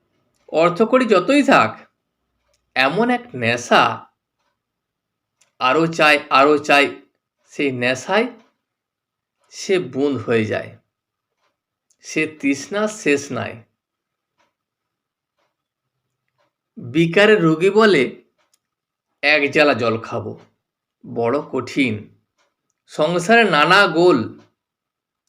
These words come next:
এদিকে যাবি কোস্তা ফেলে মারবো, ওদিকে যাবি ঝাঁটা ফেলে মারবো,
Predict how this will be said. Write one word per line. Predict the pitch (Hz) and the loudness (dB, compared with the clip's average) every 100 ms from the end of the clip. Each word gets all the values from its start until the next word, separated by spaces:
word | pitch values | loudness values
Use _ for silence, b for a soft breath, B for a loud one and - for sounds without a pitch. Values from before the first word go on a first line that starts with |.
| _ _ _ - | _ _ _ -8
এদিকে | 147 165 196 214 | -4 -2 2 4
যাবি | 220 226 226 117 - _ _ _ | 4 2 0 -2 -8 _ _ _
কোস্তা | 160 160 - 175 | -4 -2 0 0
ফেলে | 165 160 | 2 2
মারবো, | 139 123 104 101 - _ _ _ _ _ _ - | 2 2 0 -6 -12 _ _ _ _ _ _ -6
ওদিকে | 156 190 214 | -2 0 2
যাবি | 247 269 254 135 110 - - | 2 2 2 -2 -6 -16 -18
ঝাঁটা | 117 139 139 147 | -8 -2 0 0
ফেলে | 131 135 131 | 0 0 0
মারবো, | 123 107 98 - | 0 -2 -4 -14